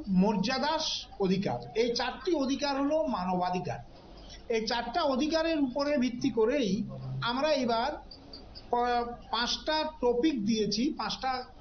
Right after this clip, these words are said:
সাবজেক্ট ম্যাটার আমরা ফিক্স করে দিয়েছি। সেটা হলো এক নাম্বার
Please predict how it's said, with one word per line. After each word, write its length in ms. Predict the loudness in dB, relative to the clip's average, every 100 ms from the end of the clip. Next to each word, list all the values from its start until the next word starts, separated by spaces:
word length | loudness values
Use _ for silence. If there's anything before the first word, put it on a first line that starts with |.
| -8
সাবজেক্ট 440 | -4 -2 -2 -2
ম্যাটার 260 | -2 -2 -2
আমরা 200 | 0 -2
ফিক্স 340 | 0 -2 -2
করে 180 | 0 2
দিয়েছি। 540 | 2 2 0 0 0 -2 -12 -18 -8
সেটা 260 | -4 0 0
হলো 440 | 2 4 4 2 -6 -14 -16 -8
এক 240 | -4 -2 0
নাম্বার 540 | 2 2 2 0 -2